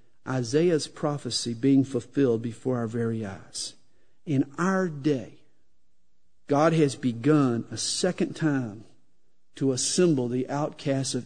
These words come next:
Israel, just as Isaiah predicted here in chapter eleven, verse twelve. Isaiah twelve is a song of praise. After God's judgment has been poured out, he will restore and comfort Israel.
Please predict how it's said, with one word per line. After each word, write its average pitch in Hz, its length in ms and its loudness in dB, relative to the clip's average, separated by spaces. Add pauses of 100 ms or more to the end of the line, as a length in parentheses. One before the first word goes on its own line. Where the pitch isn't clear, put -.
Israel, 110 500 -6
just 175 440 0
as 127 180 -4
Isaiah 123 440 -4
predicted 123 640 -8 (460)
here 135 160 0
in 127 100 0
chapter 131 400 -4
eleven, 120 380 -4
verse 113 240 -10
twelve. 113 400 -8 (1400)
Isaiah 156 340 4
twelve 139 640 4 (360)
is 123 120 -8
a 123 60 -6
song 156 360 4
of 156 180 0
praise. 110 560 -8 (560)
After 151 320 2
God's 147 340 6
judgment 160 460 6
has 135 160 2
been 135 220 4
poured 147 300 6
out, 120 180 0
he 131 100 2
will 127 160 2
restore 147 760 2
and 127 160 -12
comfort 139 460 -4 (100)
Israel. 98 480 -8